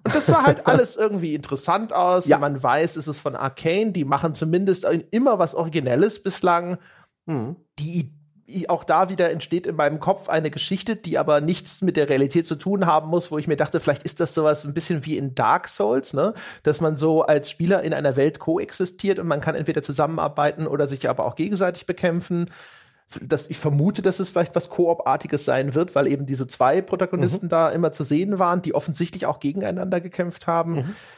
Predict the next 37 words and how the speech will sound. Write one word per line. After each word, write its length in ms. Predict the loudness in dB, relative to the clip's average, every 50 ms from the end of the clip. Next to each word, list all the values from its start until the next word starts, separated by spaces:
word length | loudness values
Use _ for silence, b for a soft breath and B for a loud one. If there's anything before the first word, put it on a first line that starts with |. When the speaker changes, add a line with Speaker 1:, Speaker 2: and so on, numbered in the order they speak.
| B B B B
Speaker 1:
Das 300 | 0 0 0 0 0 0
war's 360 | 4 4 4 4 4 2 -2
auch 160 | -4 -4 -4 -4
schon. 440 | -4 -6 -4 -2 -2 -2 -2 -4
Vorher 500 | -2 0 2 2 4 4 4 4 4 2 2
Speaker 2:
Ja, 120 | 2 2
Speaker 1:
hat 80 | 2 2
Speaker 2:
ja. 60 | 2
Speaker 1:
man, 260 | 0 0 -2 -4 -4 -2
äh, 220 | -2 0 0 0
wurde 160 | 0 2 2
ja 80 | 2 2
bekannt, 560 | 2 -2 -2 -2 -2 0 0 -2 -6 -10 _
dass 380 | -2 0 0 0 -2 -8 -12 _
Arcane 480 | -2 -2 -2 -2 0 0 0 2 2 2
allerdings 520 | 2 2 2 0 0 -2 -2 -4 -4 -6 -4
gerade 280 | 0 2 4 4 4
einen 300 | 4 2 2 2 2 2
Monetization 1200 | 2 2 2 2 2 0 -2 0 0 2 2 2 2 2 2 2 4 2 0 -2 -2 -4 -4 -4 -4
Designer 640 | -4 -4 -2 0 0 0 0 0 0 -2 -2 -4
sucht. 460 | -4 -6 -8 -8 -8 -8 -10 -6 -2
Also 260 | -2 0 0 0 -2 -2
die 180 | -2 -2 0
Leute, 360 | 2 4 4 4 4 2 -2
die 240 | -6 -6 -6 -4 0
dann 220 | 2 2 2 2 2
dafür 320 | 0 0 0 0 -2 -2
sorgen, 640 | -2 -4 -8 -4 0 2 2 2 2 0 -4 -2
dass 240 | 0 0 0 0 0
man 160 | 0 0 0
auch 260 | 2 2 0 0 0 -2
in-game 580 | -2 0 0 0 0 0 0 0 0 0 0
nochmal 340 | 0 0 0 0 0 0 0
mit 180 | 0 0 -2 0
Microtransactions 1040 | 0 0 0 0 -4 -4 -4 -4 -6 -4 -4 -4 -6 -6 -8 -8 -8 -8 -8 -10
Kohle 320 | -10 -6 -4 -2 -2 -2
verdient. 520 | -2 -2 -4 -4 -4 -4 -4 -4 -4 -4